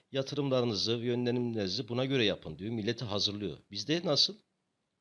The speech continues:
İnsanlar da ona göre alıyor, satıyor, bir şeyler yapıyor.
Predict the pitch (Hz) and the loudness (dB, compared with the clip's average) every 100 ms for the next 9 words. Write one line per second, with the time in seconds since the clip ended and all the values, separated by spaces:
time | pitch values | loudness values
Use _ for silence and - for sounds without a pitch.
0 | _ _ _ _ _ _ _ _ _ _ | _ _ _ _ _ _ _ _ _ _
1 | 113 - 143 156 143 143 156 110 156 147 | 0 2 4 4 4 2 2 4 2 2
2 | 127 120 120 143 - 131 127 147 147 139 | 2 2 2 0 -2 -4 -2 0 2 2
3 | 110 92 85 | 0 -4 -6